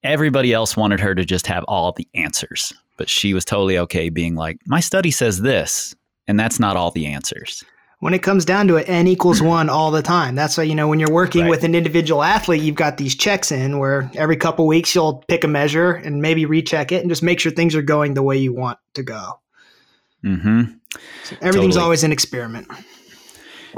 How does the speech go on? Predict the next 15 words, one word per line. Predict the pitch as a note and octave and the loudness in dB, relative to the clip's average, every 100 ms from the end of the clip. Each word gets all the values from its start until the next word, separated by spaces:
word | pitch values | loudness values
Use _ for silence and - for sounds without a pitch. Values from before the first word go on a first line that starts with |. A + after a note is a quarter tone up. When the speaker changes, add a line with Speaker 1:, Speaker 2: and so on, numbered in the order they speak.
| - - | -14 -4
Speaker 1:
Um, | A#2+ A#2 A2 A2 - _ _ | 0 2 2 2 -2 _ _
I | C#3+ | -2
was | G3+ | -2
surprised | - - F#3 F3 | -2 0 0 0
at | C#3+ | 0
the | D#3 | 0
amount | C#3 C3+ C#3 | 2 4 4
of | C3+ G#2+ G2+ _ - | 2 0 -4 _ -2
detraining | C3 D#3+ A#2 F#2+ F#2 E2+ C2+ - - _ _ _ _ - | 0 0 0 2 2 0 -4 -14 -18 _ _ _ _ 0
Speaker 2:
Mm-hmm. | G#2+ | 4
Speaker 1:
in, | F#2+ F#2 F2 E2+ E2+ _ _ | 4 4 2 0 -4 _ _
in | G2+ G2+ G2 | -2 2 2
the | F#2+ | 2
study. | - F#2+ F2+ D#2+ - - - - - - - | 0 0 0 -2 -6 -18 -18 -16 -16 -18 -8
Um, | F#2 F2+ F2 E2+ D#2+ | -2 0 2 0 -2